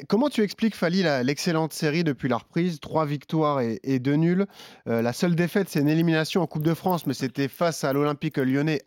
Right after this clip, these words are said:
à Lyon, euh, qui plus est. Euh, c'est quoi ? C'est, c'est la trêve Coupe du Monde qui vous a fait du bien pour, euh, justement, euh,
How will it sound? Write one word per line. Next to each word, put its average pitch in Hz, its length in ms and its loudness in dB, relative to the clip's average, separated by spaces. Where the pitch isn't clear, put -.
à 170 120 2
Lyon, 170 400 2
euh, 107 100 -2
qui - 140 -6
plus 143 300 -4
est. 196 160 0
Euh, 120 320 0
c'est 135 160 -6
quoi ? 139 180 0
C'est, 127 220 -4
c'est - 140 -4
la 143 120 2
trêve - 280 0
Coupe 180 160 -2
du 180 80 0
Monde 202 220 2
qui 180 100 -4
vous 165 160 0
a 165 80 4
fait 185 160 -2
du 170 160 0
bien 175 280 0
pour, 131 320 0
euh, 123 60 0
justement, 151 540 0
euh, 113 140 0